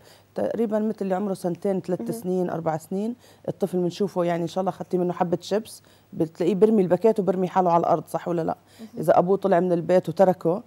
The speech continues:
Speaker 1: فبصير يخابط وإشي. فالطفل بتصرف من، آه، دماغه العاطفي لأنه لسه المنطق عنده ما اكتمل.
Speaker 2: مهم.
Speaker 1: فالشخص البالغ لما بتصرف بهاي الطريقة في علم النفس إحنا بنسميها عم بتصرف من حالة الطفل.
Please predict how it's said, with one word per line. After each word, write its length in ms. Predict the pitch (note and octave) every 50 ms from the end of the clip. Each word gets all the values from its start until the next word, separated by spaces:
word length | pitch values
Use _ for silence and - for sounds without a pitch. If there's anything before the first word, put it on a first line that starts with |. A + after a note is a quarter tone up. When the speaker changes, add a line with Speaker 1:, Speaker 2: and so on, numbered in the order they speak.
| _ _ - - _
Speaker 1:
فبصير 440 | - - D3+ C#3+ - - A3 G#3+ G3
يخابط 540 | G3 - - G3+ G#3 G3 E3 E3 E3 E3 F3
وإشي. 320 | - - - - E3+ D#3+
فالطفل 540 | - - F3 - - - B3+ - A#3+ G#3+ G#3
بتصرف 640 | F#3 F#3 - - - - A3 G3 G3+ G#3 G#3+ G#3+ G#3+
من، 300 | G3+ G3+ G3+ G3 G3+ - _ - - - - - - _ - -
آه، 160 | F#3 F3+ F3+
دماغه 360 | F3 F3 A3+ B3 B3+ A3+ A3
العاطفي 460 | A#3+ A#3+ G#3 G#3 F#3 - F#3 - - G#3+
لأنه 240 | G#3+ - - A3+ A3
لسه 240 | B3 B3 - - A3
المنطق 400 | A3 A#3 B3+ A#3 - A3+ - A3+
عنده 180 | A#3+ A3+ G#3+
ما 100 | G3+ A3
اكتمل. 420 | A3+ A3 - - D#3+ D#3 D#3 D#3+ D#3 - _ _ -
Speaker 2:
مهم. 300 | - A#3 A#3 A#3 A3+ A#3 A3+ _
Speaker 1:
فالشخص 760 | - - F#3 F3+ - - F3+ - - C4+ C#4+ - - -
البالغ 340 | A3+ G#3 F3+ G3 G3 G3 F#3
لما 200 | F#3 F#3+ F3+ F#3
بتصرف 320 | F3+ E3+ - C4 C4 A3 G3
بهاي 180 | F#3+ G#3+ G#3+
الطريقة 380 | G#3 G#3 - G3+ G#3+ A3+ - A#3+
في 140 | G#3+ - G#3
علم 160 | A3+ B3 A#3+
النفس 260 | A3 A3+ A#3+ - -
إحنا 160 | - - G#3
بنسميها 340 | G3 F#3 - G3+ A3 A3+ A3
عم 140 | G3+ F#3+ G3
بتصرف 420 | F#3+ F#3+ - - A#3 A#3 G3+ -
من 100 | G3+ F#3
حالة 240 | E3+ - B3+ C#4 B3 -
الطفل. 500 | F3 - - - E3 - - G3 A#3 D4+